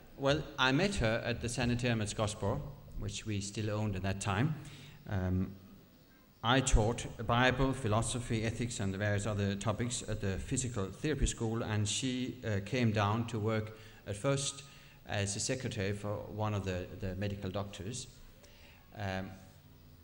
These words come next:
I knew her name because she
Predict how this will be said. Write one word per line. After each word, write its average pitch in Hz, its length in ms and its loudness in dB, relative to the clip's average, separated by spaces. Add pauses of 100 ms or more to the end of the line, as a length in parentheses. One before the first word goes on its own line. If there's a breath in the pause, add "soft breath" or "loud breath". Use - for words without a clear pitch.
(880)
I 127 140 4
knew 170 180 6
her 139 160 6
name 135 420 4
because 127 560 2
she 135 340 -2